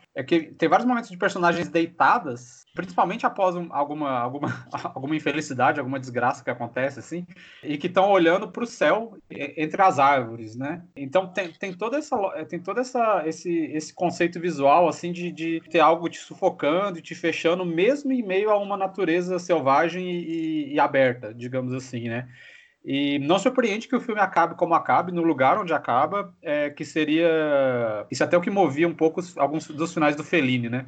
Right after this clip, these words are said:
Que você tem ali, a, acho que, acho que o momento mais aberto de todos, né? De um, de um, de uma espécie de, de liberdade muito grande, assim. É, as próprias cantigas também, acho que evocam um pouco disso. Então, essa, essa, todos esses, esses, esses códigos visuais, assim, da, da direção da Jennifer Kent me parecem muito bons.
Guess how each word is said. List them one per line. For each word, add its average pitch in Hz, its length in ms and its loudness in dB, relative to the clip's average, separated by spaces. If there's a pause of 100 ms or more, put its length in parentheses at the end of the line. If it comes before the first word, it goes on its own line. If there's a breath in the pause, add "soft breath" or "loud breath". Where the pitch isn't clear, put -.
(160)
Que - 100 -18
você 156 140 0
tem 160 140 2
ali, 160 220 6
a, 165 280 6
acho 151 180 -2
que, 175 180 -6
acho 147 160 -6
que - 80 -10
o 170 40 -2
momento 165 300 -2
mais 160 200 4
aberto 175 400 2
de 196 100 -12
todos, 135 440 -6
né? 131 160 -6
De 131 120 -10
um, 131 160 -12
de 127 140 -10
um, 143 180 -10
de 127 140 -8
uma 139 80 -4
espécie 143 380 -2
de, 135 680 -2
de 131 100 -2
liberdade 147 540 4
muito 160 240 -4
grande, 151 440 2
assim. 110 320 -14 (260)
É, 123 160 0
as 120 160 2
próprias 175 320 0
cantigas 147 640 -2
também, 135 360 -4
acho 127 120 -6
que - 80 -4
evocam 127 440 0
um 123 40 -8
pouco 127 240 -6
disso. 123 360 -10 (120)
Então, 139 280 0
essa, 156 760 4
essa, 135 640 2
todos 175 220 -2
esses, 185 160 -10 (140)
esses, - 500 -12
esses 147 260 -12
códigos 165 480 2
visuais, 143 480 2
assim, 127 240 -12
da, 123 160 -4
da 120 120 -10
direção 127 400 -8
da 123 80 -8
Jennifer 127 280 -6
Kent 143 240 -10
me 156 100 -6
parecem 156 360 0
muito 180 240 -6
bons. 156 580 0